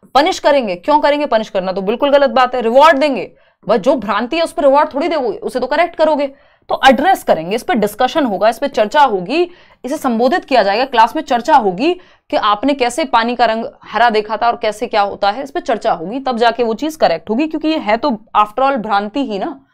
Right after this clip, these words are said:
क्वेश्चन नंबर ट्वेंटी सिक्स देखिएगा, ये क्या कहता है भाई? क्वेश्चन नंबर ट्वेंटी सिक्स कहता है, "During brainstorming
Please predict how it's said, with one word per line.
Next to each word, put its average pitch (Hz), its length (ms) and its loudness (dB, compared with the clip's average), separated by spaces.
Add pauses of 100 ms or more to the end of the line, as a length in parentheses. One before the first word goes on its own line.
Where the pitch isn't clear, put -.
(340)
क्वेश्चन 247 200 -2
नंबर 330 100 2
ट्वेंटी 294 280 0
सिक्स 277 280 -6
देखिएगा, 156 460 -8 (360)
ये 277 100 -2
क्या 311 100 -2
कहता 294 220 -2
है 294 60 -2
भाई? 277 160 -4 (360)
क्वेश्चन 269 260 -2
नंबर 294 220 0
ट्वेंटी 277 300 2
सिक्स - 260 -6
कहता 226 280 4
है, 302 200 0
"During 269 460 -2
brainstorming 254 840 0